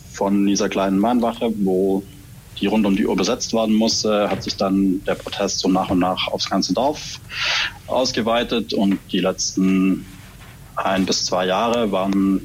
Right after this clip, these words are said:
eine ständig wachsende Anzahl von Menschen da. Ähm, je nachdem, wie viel grad, ob grad irgendwelche Klimacamps oder sowas sind, waren's mal mehr als zweihundert, aber so,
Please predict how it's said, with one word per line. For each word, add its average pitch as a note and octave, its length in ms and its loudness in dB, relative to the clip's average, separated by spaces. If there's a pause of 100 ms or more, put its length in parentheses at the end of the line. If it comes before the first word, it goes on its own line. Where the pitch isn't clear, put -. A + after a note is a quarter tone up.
(160)
eine G2 120 2
ständig F#2+ 380 0
wachsende F#2 400 0
Anzahl F#2+ 280 0
von F#2+ 160 0
Menschen A#2+ 320 2
da. A#2 380 0 (140)
Ähm, G2 400 0 (540)
je G#2 80 0
nachdem, G#2 760 2
wie F#2 160 0 (360)
viel - 560 0
grad, G2 260 -2
ob - 140 -4
grad G2+ 160 -2
irgendwelche G2 380 0
Klimacamps A#2 600 0
oder A2 120 0
sowas G#2+ 360 2
sind, G#2+ 220 2
waren's F#2 200 2
mal F#2 120 2
mehr B2+ 180 2
als A#2+ 180 -2
zweihundert, A2 500 2
aber F#2 180 0
so, F2+ 320 2